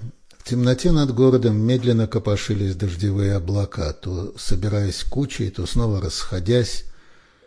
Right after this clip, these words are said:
под редкими потугами ветра, как тучные солидники-парламентарии,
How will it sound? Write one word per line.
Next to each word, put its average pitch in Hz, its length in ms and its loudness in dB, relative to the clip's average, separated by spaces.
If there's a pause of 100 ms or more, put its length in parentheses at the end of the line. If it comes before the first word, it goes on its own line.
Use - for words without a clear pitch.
(480)
под 107 160 -2
редкими 110 480 0
потугами 101 680 -2
ветра, 101 520 -2 (440)
как - 400 -6 (340)
тучные 104 880 0
солидники-парламентарии, 98 1900 -2